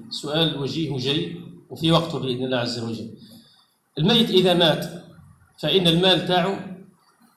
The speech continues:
لم يصير ملكه، ما عادش تاع خليه فلان، بل صار من حق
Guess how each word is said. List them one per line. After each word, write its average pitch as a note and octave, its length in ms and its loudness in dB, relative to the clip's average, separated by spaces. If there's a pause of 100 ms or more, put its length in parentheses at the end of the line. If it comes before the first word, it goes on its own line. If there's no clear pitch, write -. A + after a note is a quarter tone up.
لم F3+ 160 4
يصير F3 280 2
ملكه، C3 360 -4
ما C3 100 -2
عادش F3 180 0 (180)
تاع C3 400 0
خليه D3+ 320 0
فلان، B2+ 420 -4
بل G3 180 2
صار G3+ 300 2
من E3 140 -2
حق - 240 0